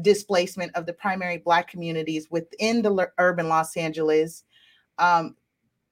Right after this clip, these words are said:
up against companies like, and this is where we're gonna go today, Silicon Valley tech companies, Metro, Elon Musk, SpaceX, the N F L, BlackRock, and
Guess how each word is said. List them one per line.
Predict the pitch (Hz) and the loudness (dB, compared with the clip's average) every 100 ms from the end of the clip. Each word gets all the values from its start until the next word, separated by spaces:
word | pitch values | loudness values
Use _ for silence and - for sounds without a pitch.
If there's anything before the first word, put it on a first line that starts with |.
| _ - | _ 8
up | 262 262 | 8 8
against | 254 233 233 - | 2 2 0 -6
companies | 240 214 214 202 202 202 | -4 -2 -2 -2 -4 -2
like, | 185 185 | -2 0
and | 208 | 0
this | 320 330 | -2 -2
is | 262 | 0
where | 240 | 0
we're | 226 | 2
gonna | 220 | 0
go | 180 196 | 2 2
today, | 190 190 139 107 - _ _ | 0 -2 -2 -2 -10 _ _
Silicon | - - 202 226 233 233 220 | -16 0 4 4 4 2 4
Valley | 214 196 208 | 6 6 6
tech | 208 214 196 | 2 2 2
companies, | 208 175 170 143 131 131 | 0 -2 -2 -8 -8 -10
Metro, | 131 165 196 214 214 - 196 160 131 135 _ | -10 0 4 4 2 2 6 6 4 -2 _
Elon | 208 233 220 220 208 | -10 -4 4 6 6
Musk, | 196 196 156 - - - | 4 4 2 0 -16 -20
SpaceX, | - - - 208 226 - _ 190 196 170 - - _ | -20 -8 0 0 0 -6 _ 0 2 2 -4 -20 _
the | 165 214 214 - | -6 -6 -6 0
N | 226 240 | 2 4
F | 240 240 - - | 2 0 -12 8
L, | 233 247 233 190 151 143 - - _ _ | 12 12 12 8 4 -2 -12 -20 _ _
BlackRock, | 175 214 233 247 202 180 180 180 | 0 4 4 2 0 2 0 -2
and | 160 | -10